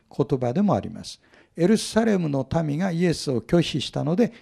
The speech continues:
イエスも彼らを拒否するんです。そしてイエスはこの言葉を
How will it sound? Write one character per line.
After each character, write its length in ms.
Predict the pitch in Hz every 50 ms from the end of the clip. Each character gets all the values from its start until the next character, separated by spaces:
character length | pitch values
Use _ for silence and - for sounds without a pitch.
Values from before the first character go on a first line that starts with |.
| - - _ _
イ 160 | - - 160 156
エ 120 | 147 127
ス 180 | 117 - - 147
も 180 | 180 226 -
彼 300 | - - - 127 117 104
ら 100 | 113 151
を 80 | 185 165
拒 220 | - - - 131
否 160 | 104 - -
す 100 | - -
る 80 | 95 95
ん 120 | 92 92
で 100 | 92 -
す。 160 | - - - _ _ _ _ _ _ _ - - _
そ 140 | - - 208
し 120 | - -
て 80 | - 190
イ 80 | 190 208
エ 100 | 226 185
ス 160 | - - 180
は 180 | 190 240 220 - - _ _ _ _ _ _ _ _ _
こ 160 | - - 170
の 260 | 175 190 196 202 - - -
言 260 | - 156 - 180 165
葉 180 | 147 151 175 214
を 240 | 226 202 - -